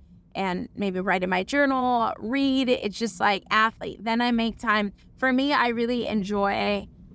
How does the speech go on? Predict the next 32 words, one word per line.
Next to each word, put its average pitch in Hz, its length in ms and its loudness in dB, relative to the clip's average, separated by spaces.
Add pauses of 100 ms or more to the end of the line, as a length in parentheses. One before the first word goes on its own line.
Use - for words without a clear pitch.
cooking. 262 400 0
It's 233 160 -2
my 269 140 2
style 190 360 0
of - 160 -10
cooking. 170 320 -6
It's 175 140 -10
very 185 200 2
lazy 170 300 -6
cooking. - 300 -6
Like, 180 180 -4
I - 60 2
don't 196 180 2
read 180 220 0
recipes - 500 -6
or 160 60 -2
anything. 175 480 -2 (400)
But 226 120 4
it's 233 140 2
a 233 60 0
very 240 180 2
meditative 208 600 0
process, 262 500 0
chopping 208 500 0
the 196 80 -4
vegetables. 220 720 -2
So 208 160 -4
then 196 220 -2
I 185 300 -2
schedule 196 480 -2
in, 180 240 -2
like, 165 240 -4